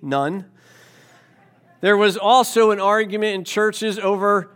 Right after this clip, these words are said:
the strength of the coffee, Folgers or Starbucks, and no kidding, people left the church because of it. There was a woman who was chastised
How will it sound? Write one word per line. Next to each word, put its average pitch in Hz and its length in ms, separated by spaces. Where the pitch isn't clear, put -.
the 190 260
strength 233 760
of 214 260
the 196 80
coffee, - 800
Folgers 240 880
or 185 160
Starbucks, 165 1160
and 190 380
no 220 320
kidding, 185 640
people 254 500
left 208 440
the 185 100
church 202 640
because 170 500
of 123 160
it. 101 160
There 165 120
was 180 140
a 175 80
woman 220 420
who 202 140
was 160 200
chastised 202 1200